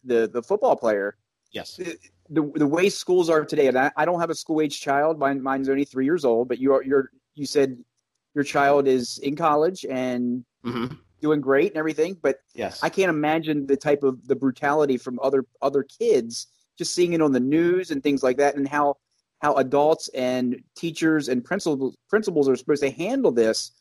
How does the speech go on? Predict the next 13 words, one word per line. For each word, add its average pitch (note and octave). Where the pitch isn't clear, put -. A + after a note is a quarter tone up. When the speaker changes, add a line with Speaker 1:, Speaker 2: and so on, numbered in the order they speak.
Speaker 1:
Well, D#3+
when D3+
they F3+
take F#3
this D3
beating, C3
and C3
not D#3
just F3
the C#3
beating, D3
but B2
also C#3